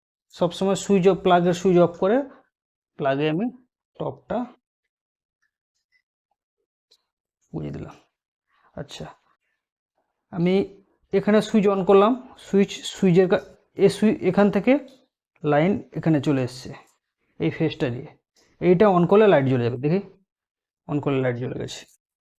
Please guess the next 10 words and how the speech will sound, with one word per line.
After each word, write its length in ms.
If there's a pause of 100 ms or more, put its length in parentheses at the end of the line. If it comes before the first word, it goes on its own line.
(840)
ক্লিয়ার? 240 (1600)
আবার 200
একবার 180
দেখি, 200 (100)
অফ 140
করলাম, 440 (640)
on 140
করলাম। 340 (1600)
সিম্পল, 540 (320)
এখানে 520